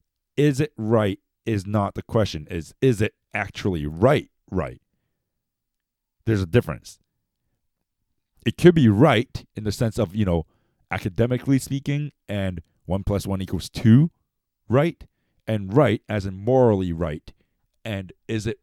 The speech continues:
right for the situation? Honestly,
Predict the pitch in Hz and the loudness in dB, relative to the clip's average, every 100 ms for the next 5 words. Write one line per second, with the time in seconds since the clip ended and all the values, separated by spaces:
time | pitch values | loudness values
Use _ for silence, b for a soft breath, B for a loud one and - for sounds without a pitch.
0 | - 104 98 _ 104 92 95 - 80 107 | -4 -2 -2 _ -4 -4 -6 -6 -2 0
1 | 85 65 - _ _ _ _ _ _ _ | -2 -8 -16 _ _ _ _ _ _ _
2 | _ _ _ _ _ _ _ _ _ _ | _ _ _ _ _ _ _ _ _ _
3 | _ _ _ _ _ 95 113 120 131 | _ _ _ _ _ -2 -2 2 2